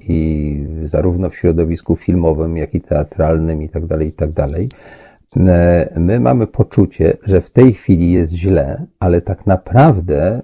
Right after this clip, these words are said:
za parę tygodni czy za parę miesięcy, jak pandemia się skończy i,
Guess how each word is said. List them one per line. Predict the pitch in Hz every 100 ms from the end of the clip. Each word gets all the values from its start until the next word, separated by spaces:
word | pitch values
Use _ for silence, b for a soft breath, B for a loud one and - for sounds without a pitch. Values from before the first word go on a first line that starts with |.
| -
za | 90 85 90
parę | - 110 117 98
tygodni | 87 90 92 87 76
czy | - 82
za | 90
parę | - 117 113
miesięcy, | 98 - 90 80 - 76
jak | 76 80 -
pandemia | 92 82 95 110 95 85
się | -
skończy | - - 101 78 71 - - - -
i, | 98 90